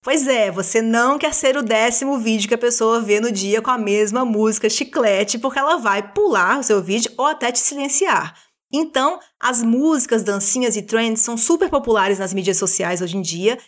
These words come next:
e podem ser uma boa estratégia de crescimento, sim.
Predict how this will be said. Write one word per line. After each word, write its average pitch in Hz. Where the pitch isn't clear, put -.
e 294
podem 254
ser 262
uma 247
boa 214
estratégia 254
de 226
crescimento, 226
sim. 254